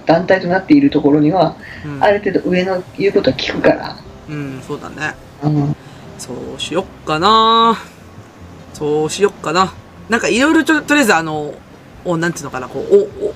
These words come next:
Speaker 2: お、お、恩、恩を売っといて。
Speaker 1: うん。
Speaker 2: <laughs> 違うか。
Speaker 1: うん、うん、うん。
Speaker 2: あの、「あー、何でもやりますよ」って言って、全部やって、
Speaker 1: うん。
Speaker 2: その上でちょっと、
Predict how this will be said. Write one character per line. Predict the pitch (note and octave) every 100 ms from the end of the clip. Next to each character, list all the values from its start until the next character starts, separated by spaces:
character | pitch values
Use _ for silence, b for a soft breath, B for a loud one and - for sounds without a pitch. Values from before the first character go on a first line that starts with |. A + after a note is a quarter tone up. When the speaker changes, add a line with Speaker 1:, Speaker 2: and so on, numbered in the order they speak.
| -
Speaker 2:
お、 |
お、 | A#3+
恩、 | G#3+ -
恩 | A#3+ F3+ D3 C3+
を | - B B B B -
売 | -
っ | D3+
と | G3
い | D#3+
て。 | C#3+ C3 - -
Speaker 1:
う |
ん。 | E4
Speaker 2:
<laughs> | - C#4+ C4+
違 |
う | -
か。 | F3+
Speaker 1:
う | F3+
ん、 |
う |
ん、 | E3
う |
ん。 |
Speaker 2:
あ |
の、 | - D#3 -
「あ | C4+ D#4
ー、 | D#4
何 | E4+
で | A4
も |
や | C#4+
り | D4
ま | F4
す | -
よ」 | A3 A#3
っ |
て | -
言 | D#3
っ |
て、 | - D#3+
全 | E3 B3+
部 |
や | E3
っ | D3+
て、 | - E3 - -
Speaker 1:
う |
ん。 | -
Speaker 2:
そ | - - F3+ A3+
の | B3
上 | C4
で | B3+
ち |
ょ |
っ |
と、 | A#3+